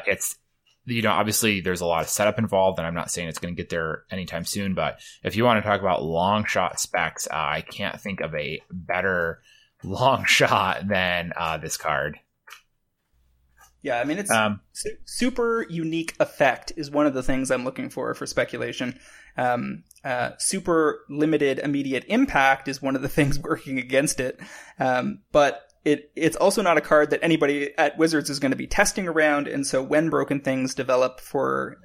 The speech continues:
Speaker 2: where it can be put to use, they are going to be under the radar.
Speaker 1: Yeah, I mean, anything that gives you free discard, like News Constrictor, and, uh,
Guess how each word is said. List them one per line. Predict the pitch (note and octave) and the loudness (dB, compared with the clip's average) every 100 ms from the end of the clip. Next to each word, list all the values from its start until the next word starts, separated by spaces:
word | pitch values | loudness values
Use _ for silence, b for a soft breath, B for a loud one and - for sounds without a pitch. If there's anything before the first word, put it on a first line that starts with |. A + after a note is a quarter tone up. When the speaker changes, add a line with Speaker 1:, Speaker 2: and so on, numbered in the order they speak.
| G2 | -10
Speaker 2:
where | D3 C3+ | -2 -2
it | C3 | -2
can | C3+ | -4
be | C3 | -6
put | C3+ D3+ | -4 -4
to | - | -4
use, | B2+ C3 B2+ B2+ - - B B | -8 -8 -6 -4 -6 -6 B B
they | C#3 | 2
are | C3 | 2
going | C3+ C3+ | 2 -2
to | C#3 | -2
be | C3 | -6
under | B2+ B2+ | -6 -8
the | A#2 | -8
radar. | A2 - B2+ - - - - _ - | -8 -8 -4 -2 -2 -6 -16 _ -2
Speaker 1:
Yeah, | F2 D#2+ | 0 2
I | A2+ | 2
mean, | A#2 A2+ | 2 2
anything | B2 C#3 C3+ | 2 2 2
that | B2 | 2
gives | A2 G#2 | 2 -2
you | G2 | -4
free | - A2+ | -2 -2
discard, | G2 F#2 - F2+ F2 F2 | -2 -4 0 2 2 0
like | F#2 - | -2 -2
News | F2+ - | -8 -8
Constrictor, | E2+ - F2 - D#2+ D#2 E2+ | -6 -4 -4 -2 -2 -2 -2
and, | E2 D#2 D#2 D#2 B B B | -2 -2 -4 -8 B B B
uh, | F2+ F2+ E2 | 0 2 2